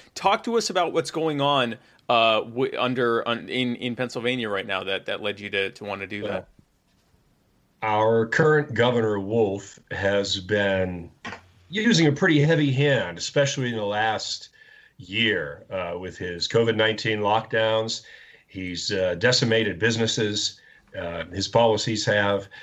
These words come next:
Speaker 2: and, uh, too many people have died in this state, especially in senior care, elder care homes,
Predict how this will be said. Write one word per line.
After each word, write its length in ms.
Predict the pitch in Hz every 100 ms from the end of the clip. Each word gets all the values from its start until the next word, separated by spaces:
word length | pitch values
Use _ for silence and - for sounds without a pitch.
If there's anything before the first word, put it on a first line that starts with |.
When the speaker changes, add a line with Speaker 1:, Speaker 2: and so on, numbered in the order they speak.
| - -
Speaker 2:
and, 360 | 92 92 85 95
uh, 260 | 95 90 85
too 120 | -
many 160 | 131 120
people 300 | 123 120 110
have 80 | 90
died 360 | 101 107 113 107
in 120 | 104
this 180 | 107 101
state, 360 | - 104 107
especially 680 | 95 - 110 107 110 104 101
in 160 | 98 98
senior 420 | - 127 120 113
care, 440 | - 113 107 107
elder 260 | 107 107 110
care 300 | - 107 98
homes, 540 | 95 98 101 104 -